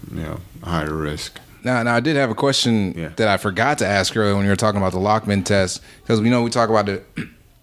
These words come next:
Speaker 2: about the two different bundles, about the anterior medial and the posterior lateral.
Speaker 1: Yeah.
Speaker 2: I heard that the anterior medial bundle is tighter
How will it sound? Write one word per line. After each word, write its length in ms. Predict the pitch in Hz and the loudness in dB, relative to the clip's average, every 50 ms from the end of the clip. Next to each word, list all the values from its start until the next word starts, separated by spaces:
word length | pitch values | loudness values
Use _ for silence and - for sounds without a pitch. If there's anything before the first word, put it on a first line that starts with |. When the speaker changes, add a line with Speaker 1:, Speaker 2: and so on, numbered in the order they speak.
| - - _ _ - - - | -20 -20 _ _ -10 -4 0
Speaker 2:
about 160 | 123 117 101 | 0 0 0
the 80 | 107 | -2
two 180 | 101 - 131 127 | -2 0 2 2
different 240 | 123 101 113 107 104 | 2 4 2 2 2
bundles, 280 | 110 107 104 101 92 | 2 0 0 -2 -2
about 220 | 95 92 98 92 82 | -2 0 0 0 0
the 60 | 85 | -2
anterior 380 | 90 98 101 95 - 101 98 95 | -4 -4 -4 -4 -4 -4 -4 -4
medial 260 | 92 98 95 92 90 | -4 -4 -4 -6 -8
and 80 | 85 | -10
the 40 | 85 | -8
posterior 360 | - 107 98 95 - 92 87 | -6 -4 -4 -4 -4 -4 -4
lateral. 420 | 87 95 98 98 107 92 85 87 - - - - - - - - | -2 0 2 2 2 2 0 -2 -6 -12 -20 -20 -20 -20 -18 -12
Speaker 1:
Yeah. 80 | - 104 | -10 -6
Speaker 2:
I 40 | |
heard 200 | 98 123 123 117 | -2 0 0 2
that 160 | 107 107 104 - | 2 2 2 2
the 340 | 104 101 101 98 95 - - | 2 4 6 4 4 4 2
anterior 420 | 113 117 117 110 - 120 107 104 | 2 2 2 2 2 2 2 2
medial 320 | 101 113 131 135 127 113 101 | 4 2 2 4 2 2 2
bundle 300 | 90 101 101 98 92 92 | 2 2 2 2 2 0
is 100 | 87 - | 0 -2
tighter 520 | - - 117 113 110 104 101 95 90 - | -2 0 0 2 2 2 2 2 0 -2